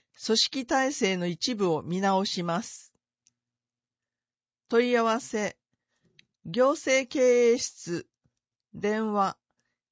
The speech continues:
二四の八一五七。市庁舎内。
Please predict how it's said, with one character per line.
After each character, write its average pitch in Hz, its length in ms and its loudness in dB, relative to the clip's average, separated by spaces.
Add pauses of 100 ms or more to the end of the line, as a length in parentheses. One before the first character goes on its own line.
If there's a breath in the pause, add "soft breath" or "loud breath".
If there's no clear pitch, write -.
(160)
二 285 340 -2
四 254 320 0
の 170 240 -4 (160)
八 269 460 -6
一 202 240 -6
五 196 280 0
七。 185 460 -4 (1900)
市 - 200 -12
庁 269 280 4
舎 269 220 -2
内。 170 300 -2